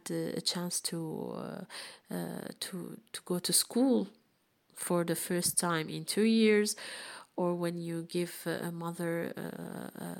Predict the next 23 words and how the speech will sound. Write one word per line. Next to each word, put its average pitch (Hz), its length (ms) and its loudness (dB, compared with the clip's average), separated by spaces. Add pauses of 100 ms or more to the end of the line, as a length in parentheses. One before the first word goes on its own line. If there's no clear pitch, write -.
(160)
the, - 120 -14 (300)
her, 170 420 -4 (180)
uh, - 1120 -14
uh, 64 240 -6 (120)
check 247 440 2 (120)
or 165 280 -2
her 160 420 -4
amount 175 480 -2
of - 200 -4
money, 233 600 4
uh, 190 400 -10
so - 240 0
that, 170 340 -8
uh, 165 200 -2
she 175 240 0
knows 180 320 -2
that 165 180 -2
she - 140 -2
can 165 200 -6
feed 185 460 0 (180)
her 160 160 -2
children 180 540 -2
today. 165 400 -4